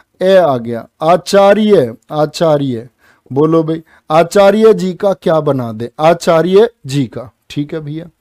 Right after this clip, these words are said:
जैसे अनुज होता है छोटा भाई, अनुज होता है छोटा भाई, अनुज का क्या हो जाएगा? अग्रजा, अग्रज होता, अग्रज होता बड़ा भाई,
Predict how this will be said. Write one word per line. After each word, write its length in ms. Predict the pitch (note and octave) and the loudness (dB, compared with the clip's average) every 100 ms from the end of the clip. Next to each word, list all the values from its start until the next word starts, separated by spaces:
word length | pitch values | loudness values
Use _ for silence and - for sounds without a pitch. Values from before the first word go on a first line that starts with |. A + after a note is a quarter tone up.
| _ _ _ - | _ _ _ -4
जैसे 460 | C#3 F#3 F#3+ - _ | 0 0 0 -6 _
अनुज 340 | F#3+ A#3+ B3 | 0 0 2
होता 440 | G#3 D3 D3 C#3+ D3+ | 0 -2 -4 -2 -4
है 100 | D#3 | -4
छोटा 500 | - F3 E3+ D#3+ C3+ | -6 -2 -2 -2 -6
भाई, 300 | G#2+ G#2 G2+ _ _ _ _ _ _ | -6 -12 -14 _ _ _ _ _ _
अनुज 360 | F#3 A#3+ A#3+ G#3+ | 0 2 2 0
होता 500 | D3 C#3+ C#3+ C#3+ C#3 | 0 -4 -4 -4 -4
है 100 | - _ _ _ | -8 _ _ _
छोटा 480 | - F3+ G3 G#3 F#3+ | -2 2 2 2 0
भाई, 300 | D3 A#2+ B2+ _ | 0 -4 -6 _
अनुज 380 | F3+ A3+ G3 G#3 | -2 0 -2 -2
का 140 | G#3+ G3 | -2 -2
क्या 200 | - D#3 | -2 -2
हो 240 | C3+ C3+ | -2 -4
जाएगा? 440 | C3 B2+ B2+ C3+ E3+ _ _ _ _ - | -4 -6 -8 -12 -16 _ _ _ _ -4
अग्रजा, 500 | G3 F#3+ A#3 G3 G#3+ | -2 0 0 2 0
अग्रज 540 | D#3+ E3+ F#3 G#3+ F#3+ | 0 -2 2 2 2
होता, 360 | G#3+ D#3+ - C3 | 0 0 -4 -8
अग्रज 480 | C3 D3 F3 G3+ F#3 | -6 -4 0 0 0
होता 340 | E3 E3 F#3 | -4 -4 -4
बड़ा 400 | D3+ D3 D#3+ D3+ | -2 0 2 2
भाई, 340 | C3 A2 G2+ | 0 -8 -10